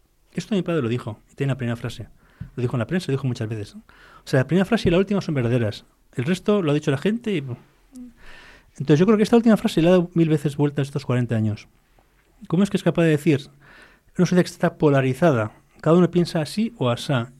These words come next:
y quiere dejar claro que los de asá son malos y el otro que los de así son malos"? Entonces,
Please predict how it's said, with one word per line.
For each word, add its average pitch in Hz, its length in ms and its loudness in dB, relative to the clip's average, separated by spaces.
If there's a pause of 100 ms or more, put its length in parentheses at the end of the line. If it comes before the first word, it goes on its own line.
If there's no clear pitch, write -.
(200)
y 143 100 -8
quiere 175 180 4
dejar 180 180 2
claro 208 240 2
que 175 60 -2
los 131 120 2
de 131 60 -2
asá 170 220 -2
son 160 180 0
malos 208 400 4 (180)
y - 60 -4
el 139 60 0
otro 180 180 2
que - 80 2
los 135 100 4
de 127 80 0
así 185 200 -4
son 156 200 -4
malos"? 127 220 2
Entonces, 123 300 0